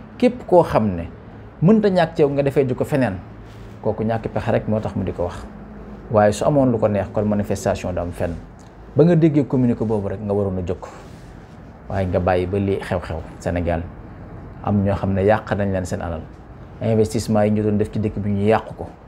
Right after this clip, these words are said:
Ay milliards pillé nañ ko ci dëkk bi ci lu matul une semaine, monsieur le président. Corona sax li manifestation yi yàqu, Corona yàqu ko ci Sénégal. Kon nag jàpp naa ne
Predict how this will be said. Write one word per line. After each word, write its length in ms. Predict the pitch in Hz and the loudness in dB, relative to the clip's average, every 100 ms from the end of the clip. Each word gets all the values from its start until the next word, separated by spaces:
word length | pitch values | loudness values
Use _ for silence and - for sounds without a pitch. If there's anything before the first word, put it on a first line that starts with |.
| - - - | -20 -20 0
Ay 140 | 131 | 2
milliards 600 | 117 131 180 175 160 123 - | 4 4 6 8 6 6 2
pillé 200 | 156 156 | 6 6
nañ 180 | 143 131 | 6 2
ko 80 | 127 | -2
ci 80 | 117 | -2
dëkk 220 | 120 110 | -2 -4
bi 100 | 104 - | -8 -8
ci 80 | - | -4
lu 80 | 139 | 0
matul 240 | 139 131 139 | 0 -2 0
une 120 | 131 | 2
semaine, 300 | 135 110 95 - - - - - | 4 2 0 -8 -14 -16 -18 -6
monsieur 220 | 107 110 | 0 0
le 80 | 101 | 0
président. 440 | 104 98 87 85 - - - - - - - - - - - - - - - - | 0 -2 -2 -4 -6 -12 -14 -14 -16 -18 -16 -16 -16 -16 -16 -14 -14 -14 -14 0
Corona 400 | - 165 156 139 | 6 8 8 4
sax 180 | 123 135 - - - | 2 -2 -6 -16 -8
li 100 | 135 | -2
manifestation 760 | 151 160 151 156 - 131 - 131 | 2 2 2 0 4 4 4 2
yi 180 | 127 143 | 4 6
yàqu, 260 | 117 - - - - - - | 4 2 -10 -14 -20 -20 -6
Corona 340 | 127 117 110 101 | 0 0 2 4
yàqu 280 | 113 - - | 2 2 -6
ko 100 | 98 | -6
ci 80 | |
Sénégal. 380 | - 90 87 76 - - - - - - - - - - | -6 -8 -8 -10 -14 -20 -20 -20 -20 -20 -20 -18 -18 -6
Kon 100 | - 101 | 0 2
nag 160 | 95 92 | 2 4
jàpp 200 | 113 - | 2 4
naa 160 | 104 | 0
ne 100 | 92 | 0